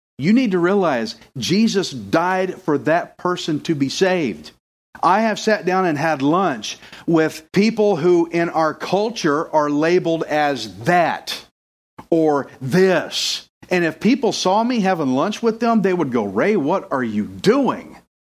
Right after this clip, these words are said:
I'm looking at the heart, and I'm trying to share Jesus with them, and that's why I do it. Samuel's not looking outwardly anymore. So he sent for the shepherd, even though it went against popular cultural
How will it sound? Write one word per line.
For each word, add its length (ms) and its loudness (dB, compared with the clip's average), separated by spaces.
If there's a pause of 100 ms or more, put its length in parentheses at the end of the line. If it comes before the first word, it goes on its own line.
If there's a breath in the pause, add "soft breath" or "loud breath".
(180)
I'm 120 0
looking 240 0
at 140 -2
the 80 -2
heart, 400 -6 (320)
and 100 0
I'm 100 0
trying 280 -2
to 60 -6
share 240 -2
Jesus 500 -2
with 180 -4
them, 220 -4
and 100 0
that's 200 -2
why 280 -2
I 80 -2
do 360 0
it. 160 -8 (440)
Samuel's 440 0
not 180 0
looking 280 0
outwardly 560 0
anymore. 520 0 (240 loud breath)
So 180 0
he 220 -2
sent 480 -2
for 100 -2
the 140 2
shepherd, 540 -2 (220 loud breath)
even 440 4
though 320 0
it 200 -4
went 360 0
against 920 -2 (520)
popular 800 0 (220)
cultural 840 -2